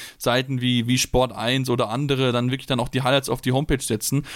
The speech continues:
Und das ist dann natürlich etwas, wovon der Sport profitieren kann, wodurch er dann mehr Reichweite kommt, mehr Leute an sprechen kann und das haben sie halt in dem Maße halt nicht. Die bisherigen Highlights bei Sky sind ja,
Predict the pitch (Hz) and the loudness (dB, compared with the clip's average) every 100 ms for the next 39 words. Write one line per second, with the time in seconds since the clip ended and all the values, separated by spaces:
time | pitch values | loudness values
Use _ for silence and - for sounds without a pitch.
0 | - - 113 117 135 131 139 127 135 131 | -14 -4 -2 0 -2 -2 0 0 -2 -2
1 | - - 127 127 131 127 127 127 127 - | -2 -2 -2 -2 -2 -4 0 0 -2 0
2 | 131 127 123 131 - 139 165 151 147 156 | 0 0 -2 -4 -2 -2 -2 -2 0 -2
3 | - 131 131 139 123 123 117 147 147 147 | -4 -2 0 2 2 2 2 0 0 -2
4 | 139 135 135 117 131 147 135 135 131 131 | 0 0 2 2 2 2 -2 -2 -2 -2
5 | 147 139 135 131 127 139 147 147 143 131 | -4 -2 -2 0 -2 -2 -2 0 0 0
6 | 135 127 135 147 127 135 143 131 127 127 | -2 -2 -2 0 0 0 -2 -2 -2 0
7 | 127 143 - 120 - - - - 139 135 | -2 -2 0 0 0 -12 -20 -4 0 2
8 | 147 147 123 143 147 131 131 127 131 139 | 2 0 0 2 0 0 -2 0 2 2
9 | 135 151 135 139 139 | 2 0 2 2 2